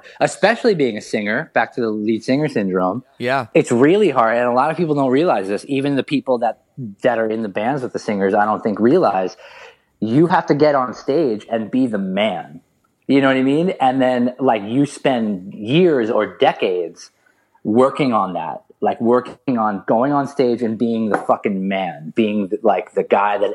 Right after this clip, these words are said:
Speaker 1: all the other guys wanna be like, you know? Like, that's
Speaker 2: Right.
Speaker 1: your job. You know?
Speaker 2: That's true.
Speaker 1: And
Speaker 2: That's true. Yeah, I don't,
Speaker 1: and
Speaker 2: and I
Speaker 1: then,
Speaker 2: don't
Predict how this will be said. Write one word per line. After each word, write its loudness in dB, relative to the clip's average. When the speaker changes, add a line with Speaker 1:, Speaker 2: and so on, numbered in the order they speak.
Speaker 1:
all 4
the -2
other 0
guys -4
wanna -6
be -12
like, -14
you -2
know? 2
Like, 0
that's 2
Speaker 2:
Right. -4
Speaker 1:
your 4
job. -2
You 2
know? 4
Speaker 2:
That's 4
true. 0
Speaker 1:
And 2
Speaker 2:
That's 0
true. 0
Yeah, -2
I 0
don't, 0
Speaker 1:
and 2
Speaker 2:
and 0
I 4
Speaker 1:
then, 2
Speaker 2:
don't -2